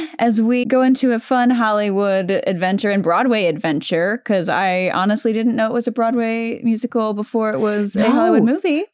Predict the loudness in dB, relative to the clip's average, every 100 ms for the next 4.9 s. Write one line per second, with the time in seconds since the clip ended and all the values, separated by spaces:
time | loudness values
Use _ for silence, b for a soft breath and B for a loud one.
0 | -2 0 2 2 2 2 0 0 0 0
1 | -2 -4 0 -2 -2 -4 -2 -2 -4 -10
2 | -14 -10 -2 0 0 -2 -6 -10 _ _
3 | _ _ _ -6 -2 -2 -4 -8 -6 -4
4 | -2 -4 -8 -10 -16 _ -4 -2 -4